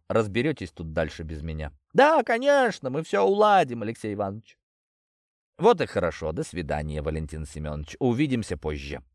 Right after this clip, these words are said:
«Счастливого пути, Алексей Иванович!» кивнул заведующий.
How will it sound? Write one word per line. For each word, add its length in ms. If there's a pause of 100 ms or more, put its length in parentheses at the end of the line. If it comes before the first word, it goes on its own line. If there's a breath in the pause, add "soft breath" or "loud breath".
(340)
«Счастливого 680
пути, 460
Алексей 480
Иванович!» 560
кивнул 460
заведующий. 680